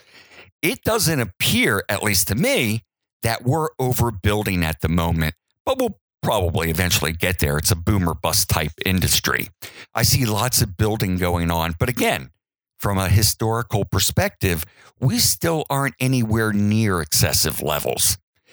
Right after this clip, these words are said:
Interest rates are low, and if interest rates are low, that's gotta mean inflation is low, and it is. It's sitting around two point two percent.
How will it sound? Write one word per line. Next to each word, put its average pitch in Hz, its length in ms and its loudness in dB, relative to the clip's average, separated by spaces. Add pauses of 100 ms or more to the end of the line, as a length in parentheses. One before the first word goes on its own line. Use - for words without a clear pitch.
(160)
Interest 135 460 0
rates 131 260 0
are 123 120 2
low, 120 460 0 (200)
and 113 100 -2
if 104 140 0
interest 131 380 0
rates 127 300 0
are 110 100 0
low, 123 260 0
that's 120 240 -4
gotta 120 240 0
mean 120 220 0
inflation 110 560 0
is 90 180 -2
low, 92 300 0 (220)
and 349 120 0
it 170 120 0
is. 113 280 0 (260)
It's - 180 -2
sitting 151 340 0
around 107 380 0
two 107 200 2
point 104 400 -2
two 95 200 2
percent. 92 500 0